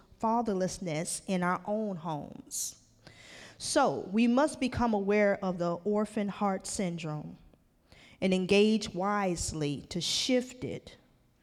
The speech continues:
before it becomes entrenched into our own personality and our own culture. We must recognize how it gradually finds its way into our souls and operates destructively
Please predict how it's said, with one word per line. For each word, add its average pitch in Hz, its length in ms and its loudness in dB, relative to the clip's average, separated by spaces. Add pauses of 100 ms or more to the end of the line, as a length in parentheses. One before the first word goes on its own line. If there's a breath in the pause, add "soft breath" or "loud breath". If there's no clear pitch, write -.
(360 loud breath)
before 226 600 2
it 196 120 -4
becomes 190 680 -4
entrenched 214 760 -4
into 190 360 -4
our 185 180 0
own 208 260 -4
personality 180 1040 -4
and 175 220 -4
our 160 220 -4
own 185 280 -4
culture. - 600 -8 (1040 loud breath)
We 214 200 8
must 220 480 2
recognize 196 760 2
how 180 220 0
it 170 160 -4
gradually 214 720 0
finds 208 640 -2
its 196 160 -6
way 196 300 0 (100)
into 196 400 -4
our 175 180 -2
souls - 920 -8 (580 soft breath)
and 180 240 0
operates 202 720 0
destructively 156 1200 -6